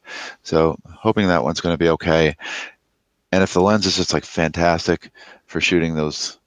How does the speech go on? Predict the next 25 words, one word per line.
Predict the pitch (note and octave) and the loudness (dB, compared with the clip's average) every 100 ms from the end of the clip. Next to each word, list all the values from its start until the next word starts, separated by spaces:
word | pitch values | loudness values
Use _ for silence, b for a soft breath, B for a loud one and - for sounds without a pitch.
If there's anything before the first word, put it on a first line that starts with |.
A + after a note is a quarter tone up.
| - | -14
you | |
know, | C#2 | -10
downtown | C#2 F2 E2+ F2+ E2+ E2+ D#2+ | -2 0 0 0 0 0 -4
street | D#2 - - F2 - _ _ _ _ _ | -10 -10 -2 -2 -4 _ _ _ _ _
fair | - E2+ D#2+ D#2 | -2 2 2 2
kind | F2 | 0
of | C#2+ | -2
things, | - E2+ D#2+ E2 - _ B B B _ - | 0 0 0 -4 -12 _ B B B _ -4
and | E2 | -4
there's | D#2+ | -2
some | - F2 | -2 -2
little | D#2+ E2 | 0 -2
thing | D2+ E2 | 0 -2
in | D#2 | -2
the | D2 | -4
bokeh | C#2 D#2 - | 0 -2 -2
balls, | - D2 D2 | -4 -2 -4
well, | - - - | -8 -12 -4
I, | - - - | -2 0 0
I'll | E2 | 0
decide. | D2+ - - A#1+ | 0 -4 -2 -2
I'll | C2 | -2
see | - | -2
what | C#2+ C2+ | -2 -2
I'm, | C#2 | -6